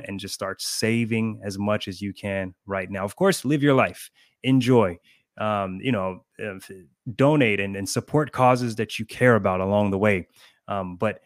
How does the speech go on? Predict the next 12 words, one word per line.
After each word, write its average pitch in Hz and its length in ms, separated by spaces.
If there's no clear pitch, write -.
if, - 340
if, - 340
if - 180
you're 143 140
asking 135 500
me, 131 360
like, 101 180
"Hey, 123 220
Matt, 117 480
um, 98 440
you 104 100
know, 95 260